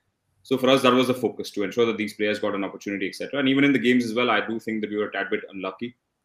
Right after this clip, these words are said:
Uh, there was a couple of games that where we conceded late equalizers, um, or conceded goals right towards the end, which tilted the result in the opposition team's favor. But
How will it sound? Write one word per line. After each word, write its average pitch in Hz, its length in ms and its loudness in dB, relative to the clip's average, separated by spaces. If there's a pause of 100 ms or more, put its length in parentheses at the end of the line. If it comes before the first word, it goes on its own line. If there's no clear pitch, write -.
(200)
Uh, 95 280 -2
there 95 100 2
was 98 80 -2
a 98 60 -6
couple 101 240 -4
of 101 100 -6
games 104 260 -2
that 98 200 0
where 98 160 0
we 92 100 -6
conceded 101 480 -4
late 98 220 -2
equalizers, 98 920 -4
um, 90 520 -8 (340)
or 98 220 0
conceded 101 480 -2
goals 104 280 2
right 101 160 0
towards 104 280 -2
the 101 80 -2
end, 110 160 -2
which - 160 -4
tilted 98 260 -6
the 98 60 -4
result 98 300 -2
in 98 120 -4
the 92 80 -4
opposition 95 400 -10
team's 98 220 -8
favor. 98 260 -6
But 254 140 -2